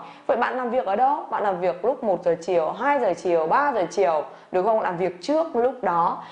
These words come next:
Chính vì vậy toàn bộ cái phía trước này sẽ là cái hành động mà chúng ta làm việc. "It had been working all day." Ở đây người ta có thể dùng quá khứ hoàn thành, đó là "it had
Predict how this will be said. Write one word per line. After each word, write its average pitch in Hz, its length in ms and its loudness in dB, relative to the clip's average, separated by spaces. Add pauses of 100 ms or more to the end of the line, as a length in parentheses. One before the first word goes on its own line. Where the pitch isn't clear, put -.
(160)
Chính 277 380 -2
vì 294 280 0
vậy 214 180 2
toàn 214 280 0
bộ 214 140 0
cái 226 80 -4
phía 233 180 -4
trước 359 280 0
này 196 280 2 (100)
sẽ 202 120 -8
là 247 140 -4
cái 190 140 -4
hành 185 160 -4
động 180 220 -2
mà 160 120 -4
chúng 160 160 -10
ta 208 140 0
làm 180 240 0
việc. 190 340 -2 (260)
"It 339 200 2 (260)
had 320 300 0
been 247 380 0
working 247 600 0 (160)
all 214 260 -2
day." 214 400 0 (320)
Ở 254 100 4
đây 330 180 4
người 269 120 -6
ta 277 100 -4
có 302 120 -6
thể 208 180 -6
dùng 190 340 -4 (300)
quá 208 120 4
khứ 277 120 -6
hoàn 269 200 -4
thành, 185 320 -4 (420)
đó 208 200 4
là 269 180 0
"it 277 140 -6
had 262 260 -2